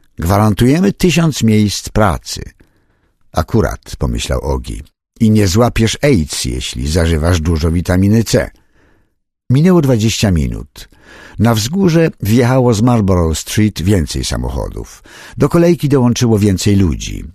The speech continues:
Ogi oceniał, że czeka już około czterystu osób.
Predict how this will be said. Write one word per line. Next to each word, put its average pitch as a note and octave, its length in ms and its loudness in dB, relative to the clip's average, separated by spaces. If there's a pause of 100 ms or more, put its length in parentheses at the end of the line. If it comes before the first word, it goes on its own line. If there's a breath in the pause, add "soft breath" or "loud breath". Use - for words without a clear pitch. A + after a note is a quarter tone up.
(200)
Ogi C3 320 4
oceniał, D3 420 2
że A2 140 0
czeka B2+ 280 0
już A#2 160 0
około A2 340 0
czterystu C3 600 0
osób. - 520 -8